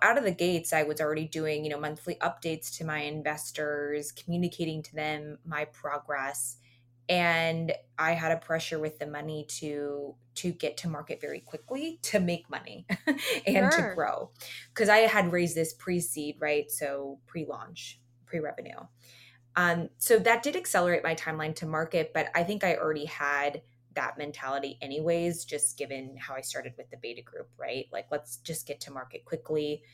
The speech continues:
Speaker 1: Um, I'm all about co-creating with the community, trial and error. I didn't wanna spend years building the perfect buzzy brand book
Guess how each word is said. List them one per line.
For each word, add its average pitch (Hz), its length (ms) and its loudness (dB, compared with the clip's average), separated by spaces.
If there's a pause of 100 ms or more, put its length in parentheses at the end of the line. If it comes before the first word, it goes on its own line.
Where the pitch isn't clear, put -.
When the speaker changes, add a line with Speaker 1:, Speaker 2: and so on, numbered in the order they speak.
(340)
Speaker 1:
Um, 139 440 -2 (300)
I'm 165 200 0
all 143 180 0
about 139 300 -4
co-creating 143 500 -8
with 139 140 -14
the - 80 -20
community, 156 640 -4
trial 131 500 -6
and 135 180 -6
error. 131 540 -2
I 147 60 -4
didn't 151 320 -6
wanna 139 260 -4 (240)
spend 156 600 -2
years 180 560 4
building 160 400 0
the 160 100 0
perfect - 560 -6
buzzy 156 420 -2
brand 151 400 -2
book 151 300 -2